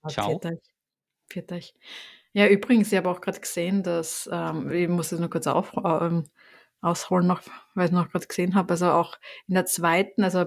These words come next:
Speaker 2: bei Anhalter durch die Galaxis gibt's dann ja mehrere Teile und im zweiten Teil gibt's eine Referen-, äh, Re-, Referenz zu Alice und übrigens der vierte Teil heißt, ähm,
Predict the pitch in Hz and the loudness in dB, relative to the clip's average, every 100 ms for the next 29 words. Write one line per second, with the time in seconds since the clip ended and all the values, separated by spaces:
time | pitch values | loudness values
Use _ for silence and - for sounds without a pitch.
0 | 180 165 156 185 196 202 196 - 196 185 | 2 4 4 4 2 2 0 0 0 0
1 | 180 170 160 - 208 208 - 180 180 175 | -2 -4 -4 -6 -10 -10 -6 -2 0 0
2 | 170 180 208 185 185 208 233 - - - | 0 0 0 0 2 0 -2 -8 -20 -20
3 | _ _ _ - 185 185 175 - 165 147 | _ _ _ -4 0 0 0 0 2 0
4 | 196 233 226 202 196 202 208 214 214 - | 2 2 4 6 6 6 4 2 -4 -4
5 | 185 180 185 180 190 170 165 175 175 180 | -2 -2 -4 -4 -4 -2 0 0 -2 -4
6 | 185 - 185 185 175 170 185 - - 175 | -4 -4 -4 -4 -2 -2 -2 -2 0 2
7 | 202 247 247 - - - _ - 185 190 | 2 2 -2 -14 -20 -20 _ -4 0 4
8 | 202 202 - 180 - 233 254 247 226 180 | 6 6 4 -4 2 4 6 2 2 4
9 | 180 196 202 196 180 185 - - - 180 | 4 4 4 2 2 0 -4 -10 -8 -2
10 | 180 180 180 175 | 0 2 0 0